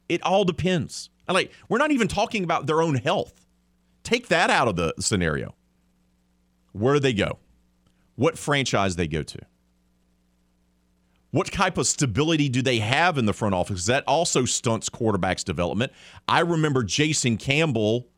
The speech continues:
had a different O C quarterback coach, like, every year of his career. Well, how do you expect a guy to develop if you're constantly changing coaches?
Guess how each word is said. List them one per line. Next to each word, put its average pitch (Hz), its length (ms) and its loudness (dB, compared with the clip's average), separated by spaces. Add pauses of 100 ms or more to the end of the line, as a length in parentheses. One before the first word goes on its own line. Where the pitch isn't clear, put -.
(720)
had 143 160 0
a 143 60 4
different 151 380 0 (100)
O 147 160 4
C 156 500 2
quarterback 151 520 0
coach, 135 260 0
like, 135 220 0
every 156 320 2
year 165 200 4
of 160 60 2
his 156 140 0
career. 175 500 0 (1300)
Well, 170 100 2
how 208 140 0
do 247 60 0
you 233 100 0
expect - 340 -4
a 185 60 -2
guy 165 320 2
to 175 80 2
develop 143 600 0 (880)
if 143 140 0
you're 147 100 0
constantly 160 400 0
changing 143 380 -2
coaches? - 420 -4